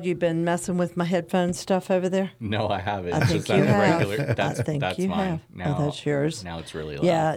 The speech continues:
Speaker 1: Joel's always mess-, y'all, y'all excuse our producer. He's always messing with my stuff over here. Uh, this is Susan Simmons,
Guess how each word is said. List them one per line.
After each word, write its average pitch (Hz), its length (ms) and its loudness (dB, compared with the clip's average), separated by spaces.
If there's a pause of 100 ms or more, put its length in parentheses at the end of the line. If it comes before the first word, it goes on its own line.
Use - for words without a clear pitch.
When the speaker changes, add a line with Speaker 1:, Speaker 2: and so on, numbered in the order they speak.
Speaker 1:
Joel's 175 420 2
always 156 360 2
mess-, 147 300 0
y'all, 165 300 2
y'all 160 140 2
excuse 147 400 -2
our 143 120 2
producer. 147 500 0
He's 170 160 2
always 147 260 2
messing 143 360 -2
with 143 200 -6
my 135 80 -8
stuff - 400 -6
over 143 220 -2
here. 151 260 -2 (640)
Uh, 185 160 4
this 294 240 0
is 254 100 -6
Susan 262 360 0
Simmons, 233 640 0